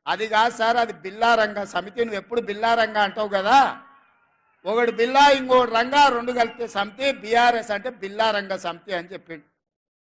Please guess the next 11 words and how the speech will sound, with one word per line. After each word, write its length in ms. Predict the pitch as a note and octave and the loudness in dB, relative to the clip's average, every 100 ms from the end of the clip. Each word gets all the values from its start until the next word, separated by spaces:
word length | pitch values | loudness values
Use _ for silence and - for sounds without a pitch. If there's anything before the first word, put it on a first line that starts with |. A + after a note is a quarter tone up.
| _ _ _ | _ _ _
నాకు 220 | F3 G3+ | 0 0
నిజంగానే 500 | F#3+ F#3 A3+ A#3 A3+ | -2 -2 0 0 0
హరీష్ను, 480 | G#3+ G3 G3+ G#3 G#3 | 2 0 0 -6 -14
కేటీఆర్ను 580 | - F#3+ G3 F#3+ F#3 F3+ | -14 -14 -6 -2 -2 -4
చూస్తుంటే 760 | D#3+ F#3 - F#3+ F3+ F3+ D#3 _ _ _ E3 | -16 -20 -20 -18 -10 -8 -8 _ _ _ -12
అది 160 | F3 | -10
బిల్లా 400 | E3+ E3+ F#3 G3+ | -12 -10 -2 0
రంగల 320 | F#3+ F#3 F3+ | 0 -4 -8
సమితి 340 | F3 D#3+ D#3 F3+ | -8 -10 -10 -6
లాగానే 340 | E3+ E3 D#3+ | -4 -4 -8
ఉంది. 340 | D3 D3 E3 | -14 -14 -16